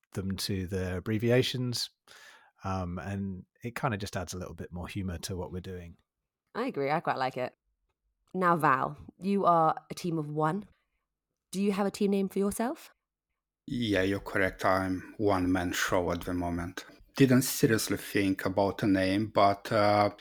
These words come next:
Speaker 3: a possible one which I would use is M I from Mission Impossible, and I'll explain why. There is this principle in security world,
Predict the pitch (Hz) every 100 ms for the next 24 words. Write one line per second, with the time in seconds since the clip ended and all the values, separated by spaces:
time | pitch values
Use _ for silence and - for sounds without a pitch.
0 | - _ _ _ _ - - - 156 104
1 | 104 101 95 95 95 - - - - -
2 | _ _ 117 104 98 92 98 95 92 95
3 | 87 - _ _ - 120 101 98 92 -
4 | - 98 95 - 110 104 110 98 92 110
5 | - 98 87 90 110 123 131 147 - 131
6 | 101 98 110 95 92 - - - - -
7 | - 117 113 113 143 139 - - - 131
8 | 117 104 98 95 98 - 104 113 95 -
9 | 101 98 98 95